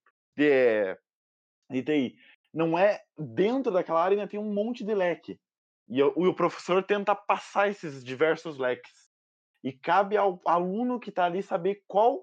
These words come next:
é o leque de opções que ele vai usar. "Ah, eu vou usar esse com esse com esse."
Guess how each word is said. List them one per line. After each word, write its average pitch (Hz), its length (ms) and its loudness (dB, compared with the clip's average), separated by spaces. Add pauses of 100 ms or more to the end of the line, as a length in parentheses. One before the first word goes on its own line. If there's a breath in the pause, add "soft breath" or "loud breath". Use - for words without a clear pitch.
(140)
é 175 100 0
o 190 120 2
leque 196 560 0 (200)
de 139 100 0
opções 170 420 -6
que - 60 -14
ele 170 80 -4
vai 180 120 0
usar. 156 300 2 (240 soft breath)
"Ah, 190 160 2
eu 185 60 6
vou 165 140 0
usar 170 280 0
esse 220 440 0
com 202 160 -6
esse 208 260 -2
com 202 140 -2
esse." 156 440 0